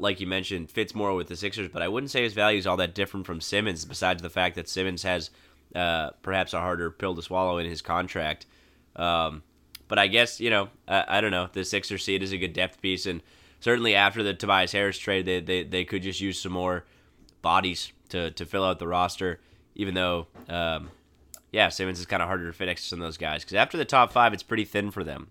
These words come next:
Obviously, they bring back, they, they got Marjanovic as well in the deal. Um, they already have T J McConnell, who's already playing significant minutes at, at point guard. But, uh, after that, you're looking at some really young guys you're hoping to contribute. Um,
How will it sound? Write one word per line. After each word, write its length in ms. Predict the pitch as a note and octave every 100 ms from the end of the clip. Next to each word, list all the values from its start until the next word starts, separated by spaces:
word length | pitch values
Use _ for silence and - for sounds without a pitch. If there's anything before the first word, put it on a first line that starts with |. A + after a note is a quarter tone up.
| -
Obviously, 460 | E2+ F2 E2+ F#2+ F2
they 120 | F2
bring 240 | F2+ F2
back, 200 | F2 F2
they, 220 | F2 E2+
they 180 | D#2 F2
got 300 | E2+ F2+ -
Marjanovic 520 | F2 F2+ F#2 F2+ F2+
as 120 | F2+ E2
well 260 | F#2+ G2
in 60 | F#2
the 60 |
deal. 360 | F2+ F#2+ F#2+ F#2+ - - _ -
Um, 440 | F#2 F2+ F2 D#2+ - _ _ _
they 140 | F2+ F#2+
already 240 | G2 F#2+
have 180 | F#2+ E2+
T 100 | A2
J 140 | F#2+ F2
McConnell, 480 | - B2 C3 B2+
who's 180 | B2 G#2
already 180 | A2 G#2+
playing 280 | - G#2 G2
significant 520 | G2 F#2+ F#2 F#2+ - _ -
minutes 300 | G2+ F#2+ G2
at, 100 | - - -
at 120 | F2+
point 220 | G#2+ G#2
guard. 220 | G#2+ G#2 - _ _ _ _
But, 200 | G2+ F#2+
uh, 220 | F#2 F2+ E2 -
after 280 | A2+ C#3 C#3+
that, 100 | C3+
you're 120 | A#2
looking 220 | A2+ G#2+
at 80 | F#2
some 180 | F#2 F#2
really 220 | G#2 G#2+
young 280 | F2 F#2 G#2+
guys 300 | A2 A2 A2
you're 120 | G#2+
hoping 220 | G2+ G2+
to 80 | F#2+
contribute. 600 | G2+ F#2+ A2 A2 A#2 - _ _ _ -
Um, 460 | F#2 F#2 F2 D#2